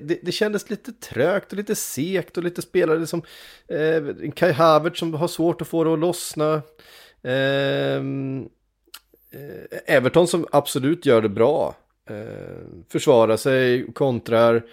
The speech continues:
Eh, men ett, ett Chelsea som inte heller kom upp riktigt i nivå. Jag vet, det är svårt att säga vad det, vad det berodde på, men det kändes som att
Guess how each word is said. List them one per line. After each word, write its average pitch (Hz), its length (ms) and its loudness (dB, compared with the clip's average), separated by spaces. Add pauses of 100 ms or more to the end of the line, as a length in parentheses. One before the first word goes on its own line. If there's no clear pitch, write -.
(500)
Eh, 95 400 -14
men 127 260 -4
ett, 147 260 -4
ett 147 160 -6
Chelsea 156 300 2
som 170 140 -2
inte 156 180 0
heller 156 240 4
kom 196 160 -2
upp 139 160 2
riktigt 135 380 -6
i 101 40 -8
nivå. 90 300 -8
Jag 104 40 -10
vet, 160 200 -4
det 160 60 -2
är 160 40 -2
svårt 175 300 -6
att 156 60 -10
säga 160 220 -2
vad 156 120 2
det, 156 160 2
vad 143 100 -4
det 156 80 -4
berodde 165 260 -2
på, 117 120 -4
men 113 60 -4
det 123 80 -2
kändes 156 220 -2
som 147 140 -2
att 139 200 -4